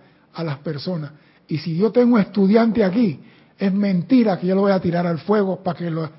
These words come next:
agarren y lo destruyan. Lo preparo primero como un comando y cuando yo lo suelto, es un soldado de Serapi Bay preparado para cualquier tipo de batalla. Eso es lo importante.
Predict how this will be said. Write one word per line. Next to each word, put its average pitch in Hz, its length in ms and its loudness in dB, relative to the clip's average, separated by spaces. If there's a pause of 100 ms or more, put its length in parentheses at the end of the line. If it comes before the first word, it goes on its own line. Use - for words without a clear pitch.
agarren 185 500 -8
y - 20 -10
lo 156 140 -10
destruyan. 147 520 -8 (1000)
Lo 185 260 -6
preparo 254 580 -2
primero 240 720 -2 (160)
como 196 260 0
un 277 120 0
comando 254 560 0
y 170 40 -2
cuando 180 260 -2
yo 190 80 2
lo 240 140 2
suelto, 214 420 -2 (240)
es 220 140 0
un 196 200 2
soldado 190 520 -2
de 165 100 -4
Serapi 185 480 -6
Bay 185 300 -4 (240)
preparado 175 540 -6
para 175 160 -10
cualquier 175 460 -6
tipo 208 240 -8
de 180 40 -4
batalla. 156 460 -12 (400)
Eso 214 300 -4
es 175 40 -6
lo 165 60 -6
importante. 147 680 -14